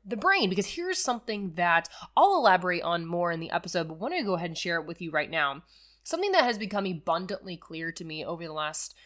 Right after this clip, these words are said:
several years is that the brain is the single most important organ related to the success of your life. And I don't believe that we as humans, we as a society, or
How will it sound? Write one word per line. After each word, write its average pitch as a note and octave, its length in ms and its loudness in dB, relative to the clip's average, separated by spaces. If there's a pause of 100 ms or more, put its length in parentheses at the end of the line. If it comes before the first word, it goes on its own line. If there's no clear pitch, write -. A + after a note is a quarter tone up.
(120)
several F3+ 580 2
years D#3 440 -10
is F3 80 -8
that F#3+ 180 -2
the G#3+ 80 -4
brain B3+ 680 0
is G3 160 -6
the F#3+ 80 -14
single F4 800 -2
most A3 580 -2
important A3 520 -8
organ F3+ 640 -6 (580)
related B3 680 -2
to A3+ 240 -6
the G#3 100 -2
success - 960 0 (680)
of E3+ 400 0 (260)
your D#3 300 -6
life. - 580 -6 (400)
And G#3 480 2 (320)
I E4 160 2
don't F4+ 240 2
believe A3+ 680 0 (220)
that F#3 460 6
we C4 240 2
as F3 160 4
humans, D#4 540 2
we G#3 200 -4
as F3+ 120 -6
a F3 60 -10
society, C4+ 560 -2
or D4 520 4